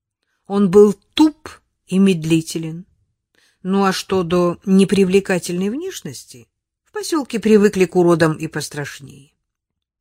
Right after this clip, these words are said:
Назвали гада чистоплюем. Можно было бы назвать чистоплюя пауком или крабом, но эти имена уже достались другим существам.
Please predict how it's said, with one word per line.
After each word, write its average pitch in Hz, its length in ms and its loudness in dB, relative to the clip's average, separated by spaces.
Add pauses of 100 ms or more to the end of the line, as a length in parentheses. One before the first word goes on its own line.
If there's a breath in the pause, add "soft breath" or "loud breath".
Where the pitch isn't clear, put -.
Назвали 180 560 0
гада 165 460 -4 (600)
чистоплюем. 156 920 -4 (760)
Можно 277 300 2
было 196 200 6
бы 190 100 2
назвать 185 580 -2
чистоплюя 196 840 0
пауком 247 580 -2
или 254 100 -4
крабом, 202 500 -4
но 190 240 -4 (520)
эти 202 320 2
имена 208 320 2
уже 240 240 -4
достались 170 560 -8
другим 165 340 -10
существам. 135 760 -20